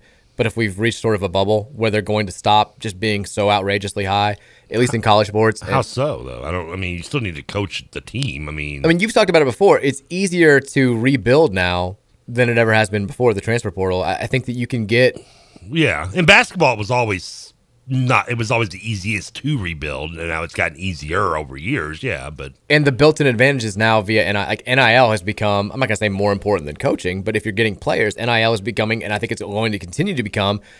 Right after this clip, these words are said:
Speaker 1: a huge deal. Like, it's,
Speaker 2: Uh,
Speaker 1: remember
Speaker 2: yeah, but you still need, listen, I, I, and I've said this, and, and I know some have disagreed with me, but, I mean, Kentucky, you hire the wrong coach, I don't care what university you are, it's gonna, it can go downhill quick.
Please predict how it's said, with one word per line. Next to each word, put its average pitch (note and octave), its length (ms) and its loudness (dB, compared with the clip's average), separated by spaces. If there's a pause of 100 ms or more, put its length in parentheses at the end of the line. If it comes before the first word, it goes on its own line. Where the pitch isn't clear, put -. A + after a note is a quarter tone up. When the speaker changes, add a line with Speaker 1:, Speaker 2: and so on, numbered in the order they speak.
(140)
Speaker 1:
a A2 80 2
huge B2+ 320 0
deal. D3 320 0
Like, G#2 180 -4
it's, C3+ 240 0
Speaker 2:
Uh, - 280 -14 (200)
Speaker 1:
remember D#3+ 220 6
Speaker 2:
yeah, B2 280 4
but A#2 160 -2
you C#3+ 120 -2
still D3+ 240 0
need, A#2 260 0
listen, G#2+ 320 -4
I, G2+ 140 -4
I, G2+ 300 -4
and B2 140 0
I've B2 140 2
said A#2 160 -6
this, G2+ 180 -6
and, A2 140 -6
and G2 180 -4
I F#2+ 60 0
know G2 160 0
some F2+ 200 -8
have E2+ 80 -8
disagreed E2+ 320 -6
with E2+ 100 -4
me, - 20 -12
but, D#2+ 180 -6 (720)
I F#2 80 -8
mean, F#2 360 -4 (220)
Kentucky, C#3+ 500 0
you B2 420 0
hire C3+ 180 6
the A2 100 0
wrong A2+ 220 0
coach, G#2+ 360 -2
I G#2 80 0
don't A2 120 -2
care G#2+ 140 -2
what G2+ 140 -2
university F#2 440 -4
you F2 140 -2
are, E2 340 0 (220)
it's G2 240 -10
gonna, G2 220 -2
it F#2 240 -6
can G2 140 -6
go G2 140 0
downhill D#2 380 -4
quick. - 500 -12